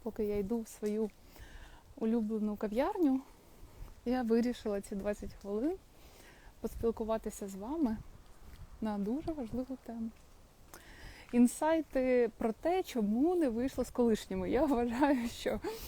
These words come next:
е, у кожної з вас таке питання, е, хоча б раз в житті, е,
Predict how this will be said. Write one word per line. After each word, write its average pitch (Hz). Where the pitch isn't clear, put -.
е, 208
у 226
кожної 214
з 190
вас 214
таке 233
питання, 240
е, 196
хоча 233
б 190
раз 208
в 202
житті, 240
е, 185